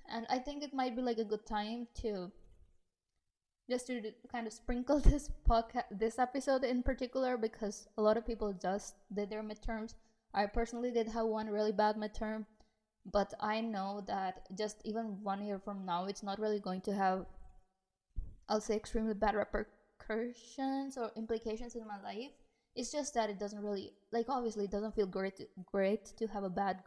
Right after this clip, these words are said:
grade, but realistically speaking, I get an A plus or a C minus. It's not going to change my life, especially with my current situation. Um, so, you know,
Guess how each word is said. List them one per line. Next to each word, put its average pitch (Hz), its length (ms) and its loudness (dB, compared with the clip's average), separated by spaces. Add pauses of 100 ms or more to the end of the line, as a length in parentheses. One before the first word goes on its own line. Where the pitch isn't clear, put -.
grade, 208 400 -2 (1200)
but 269 400 4 (540)
realistically 254 600 2
speaking, 220 840 -4 (380)
I 240 120 4
get 240 160 2
an - 140 -4
A 208 160 4
plus 214 360 4
or 208 100 0
a 196 60 -2
C 190 220 -6
minus. 202 600 -4 (440)
It's 226 200 -2
not 214 320 0 (160)
going 190 360 -6
to 208 120 -6
change 196 340 -6
my 185 180 -2
life, 180 560 0
especially 190 680 -4 (260)
with 202 220 -6
my 190 320 -6
current 202 360 2 (580)
situation. 233 680 2 (840)
Um, 202 520 -4
so, 214 460 -6 (600)
you 285 100 -2
know, 269 160 -2